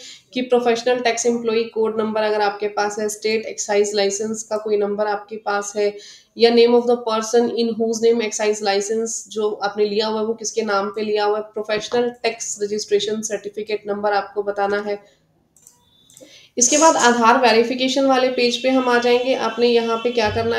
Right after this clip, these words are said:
है, अ, continue पे tick कर देना है, save and continue पे direct और कुछ नहीं करना। save and continue पे tick करते ही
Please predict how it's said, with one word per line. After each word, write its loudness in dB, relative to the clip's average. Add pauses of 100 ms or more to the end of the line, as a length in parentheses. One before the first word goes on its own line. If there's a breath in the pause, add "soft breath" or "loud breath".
है, 0
अ, -2
continue 0
पे 2
tick -2
कर 4
देना 6
है, 0
save 0
and 2
continue -2
पे 4
direct -2
और 0
कुछ -8
नहीं -2
करना। -4 (320 loud breath)
save 0
and 0
continue 0
पे 0
tick -6
करते 0
ही -2